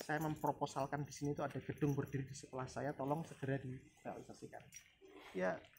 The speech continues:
kalau dia setiap kali ada pengen sesuatu, dibuat proposal, disolati. <laughs> Gitu.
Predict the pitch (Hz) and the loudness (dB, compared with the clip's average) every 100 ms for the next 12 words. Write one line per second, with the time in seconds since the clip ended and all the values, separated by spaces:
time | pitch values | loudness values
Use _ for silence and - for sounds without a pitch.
0 | - - - - - - - 190 202 214 | -20 -20 -14 -14 -14 -10 6 8 8 6
1 | 208 208 - - - - - - - 196 | 8 8 4 -8 -20 -14 -12 -10 -4 -2
2 | 190 180 190 170 175 156 151 - - - | 2 4 4 4 4 2 -4 -12 -20 -12
3 | - 180 180 175 180 156 226 285 - - | -4 0 0 0 0 0 0 -2 -4 -18
4 | - - - - - - - _ 170 175 | -20 -18 -18 -18 -20 -18 -20 _ 2 4
5 | 170 165 156 165 - 190 339 - - - | 4 4 4 2 2 2 2 -6 -14 -14
6 | - - - - 160 143 143 143 139 - | -20 -12 -4 6 10 12 10 10 6 6
7 | - - - - - - - - - - | -10 -20 -20 -6 -6 -6 -14 -18 -12 -12
8 | - - - - - - - 415 - - | -10 -12 -12 -20 -20 -6 4 4 2 -6
9 | 143 | -2